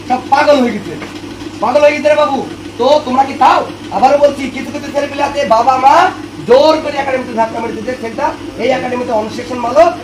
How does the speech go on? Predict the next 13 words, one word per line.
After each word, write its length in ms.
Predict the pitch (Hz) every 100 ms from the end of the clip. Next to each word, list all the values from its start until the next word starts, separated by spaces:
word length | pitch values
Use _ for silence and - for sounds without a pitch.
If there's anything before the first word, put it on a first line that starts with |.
| - 208
এই 100 | 247
একাডেমিতে 440 | 247 247 240 220
কি 80 | 240
মানুষ 320 | 220 220 202
হবে। 160 | 190 165 - -
তো 180 | 233 247
তোমাদেরও 360 | - 254 285 294
বলছি 360 | 277 - 233 160 - 175
যে, 100 | 214
সুযোগ 400 | 240 247 302 311 160
বাবা 200 | 180 220
মায়ের 300 | 226 233 285 311
নাও, 420 | 170 220 247 -